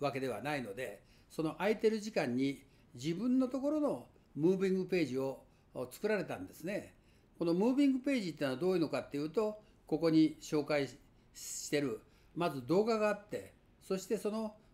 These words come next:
お、紹介するためのランディングページがあって、他にまた、あ、何か、あ、Facebookだとか、ホームページだとか、Instagramがあれば、あ、つけれると。この三つの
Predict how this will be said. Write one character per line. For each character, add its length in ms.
お、 240
紹 260
介 220
す 120
る 80
た 100
め 100
の 200
ラ 160
ン 100
デ 80
ィ 20
ン 40
グ 60
ペ 140
ー 60
ジ 80
が 100
あ 40
っ 100
て、 260
他 280
に 280
ま 140
た、 340
あ、 120
何 240
か、 300
あ、 720
Facebook 440
だ 100
と 120
か、 340
ホ 140
ー 20
ム 60
ペ 80
ー 60
ジ 60
だ 100
と 100
か、 80
Instagram 680
が 120
あ 40
れ 100
ば、 200
あ、 200
つ 80
け 100
れ 100
る 80
と。 120
こ 60
の 220
三 160
つ 200
の 200